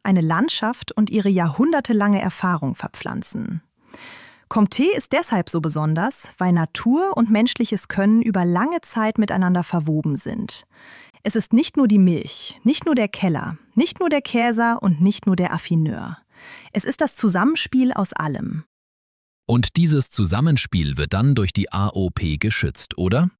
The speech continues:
Speaker 2: Ich will jetzt nicht zu tief in die Bürokratie abtauchen,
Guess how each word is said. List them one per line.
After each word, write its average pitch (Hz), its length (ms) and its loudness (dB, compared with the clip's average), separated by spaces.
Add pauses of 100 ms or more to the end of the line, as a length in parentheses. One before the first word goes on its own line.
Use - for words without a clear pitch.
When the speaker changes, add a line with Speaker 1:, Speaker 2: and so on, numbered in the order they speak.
(360)
Speaker 2:
Ich 123 160 -2
will 165 140 2
jetzt 131 240 0
nicht 123 200 0
zu 107 160 0
tief 110 360 0
in 87 120 0
die 85 100 2
Bürokratie 82 680 -2
abtauchen, 80 580 -2